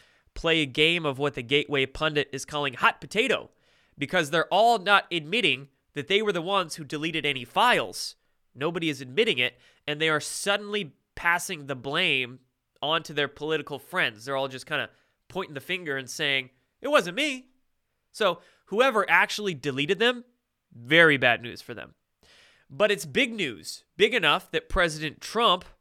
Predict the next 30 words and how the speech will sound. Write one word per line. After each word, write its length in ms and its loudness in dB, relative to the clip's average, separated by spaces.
released 420 -4
a 40 -6
statement 580 0
on 140 0
his 240 -6
desk 480 -4
page. 600 -6
In 160 -10
this 300 0
one 260 -2
from 220 -14
yesterday 500 -2
evening, 380 -8
he 140 -10
said 260 -6
that 100 -12
there 160 -2
is 140 -8
no 260 -2
way 560 -2
Joe 240 0
Biden 420 0
won 360 -2
the 80 -12
twenty 300 -8
twenty 420 -8
presidential 680 -4
election. 640 -2
Just 360 -2
look 360 -4